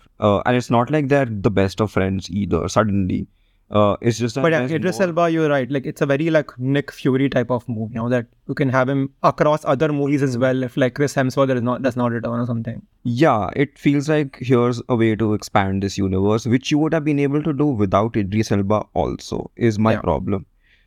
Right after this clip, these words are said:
Speaker 1: Now, you, in the first movie, you had David Harbour, right? And you can
Speaker 2: Who was
Speaker 1: see
Speaker 2: not in this role. He was basically, like, as,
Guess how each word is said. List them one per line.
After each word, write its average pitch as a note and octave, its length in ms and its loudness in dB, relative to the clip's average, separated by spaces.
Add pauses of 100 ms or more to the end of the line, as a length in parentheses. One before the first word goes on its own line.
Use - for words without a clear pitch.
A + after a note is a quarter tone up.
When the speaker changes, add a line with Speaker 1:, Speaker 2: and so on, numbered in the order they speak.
(140)
Speaker 1:
Now, B2 300 0 (260)
you, A#2+ 280 0
in C#3+ 100 2
the C3 80 0
first B2 380 2
movie, C#3 180 0
you C3 100 0
had B2 240 0
David G#2+ 260 0
Harbour, F#2+ 540 -2
right? - 400 -4
And A2+ 400 -2
you B2 80 2
can C#3 260 0
Speaker 2:
Who F3+ 140 2
was G#3 140 2
Speaker 1:
see D3+ 260 -2 (140)
Speaker 2:
not F3 260 2
in G3+ 160 0
this D#3+ 240 -2
role. C3 260 0
He A#2+ 160 -2
was E3 180 0
basically, D3 460 -2
like, E3 240 2
as, C#3 320 -2